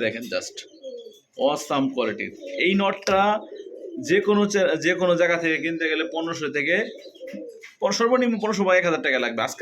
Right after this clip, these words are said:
আমার চ্যানেল যারা নেবেন তার মাত্র নয়শো টাকা, only নয়শো টাকা হলে আপনার চাইলে ব্লুবার বিউটি হোমা এত সুন্দর এই জোড়া, এই নটটা নিতে পারবেন। আমি ঘোরা ঘোরা দেখাই দিই দোনো পাশেই, বারের মধ্যে কোনো অ্যাকুরেট মানে উনিশ বিশ নাই,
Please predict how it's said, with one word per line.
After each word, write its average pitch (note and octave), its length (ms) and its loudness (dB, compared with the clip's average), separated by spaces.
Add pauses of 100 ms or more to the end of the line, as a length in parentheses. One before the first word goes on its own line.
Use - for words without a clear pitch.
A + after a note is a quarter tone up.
আমার D#3+ 140 2
চ্যানেল E3 240 0
যারা D#3+ 200 2
নেবেন D#3+ 240 0
তার C#3 120 4 (200)
মাত্র C#3+ 220 -4 (140)
নয়শো C#3 300 0
টাকা, F2+ 180 -4 (640)
only F#3 340 2 (200)
নয়শো E3+ 360 4
টাকা E3 220 0
হলে D#3 160 0
আপনার C#3 200 -4
চাইলে C#3+ 220 2 (120)
ব্লুবার C#3 400 2
বিউটি B2+ 280 0
হোমা C3 180 2 (580)
এত - 160 -10 (160)
সুন্দর E3+ 240 0 (100)
এই C#3+ 100 -2
জোড়া, C#3+ 260 4
এই D3 120 2
নটটা C3+ 240 -6
নিতে B2 160 -2
পারবেন। G#2+ 200 -2 (320)
আমি C3+ 160 -4
ঘোরা D3 180 6
ঘোরা D3+ 140 4 (120)
দেখাই C#3+ 280 4
দিই D#3 120 2 (160)
দোনো C#3 220 2
পাশেই, C#3 260 0 (680)
বারের E3+ 340 4
মধ্যে E3 260 4
কোনো D3+ 140 0 (420)
অ্যাকুরেট F3 340 0 (200)
মানে C#3+ 120 0 (100)
উনিশ F3+ 240 0
বিশ E3 120 0 (100)
নাই, G2+ 120 0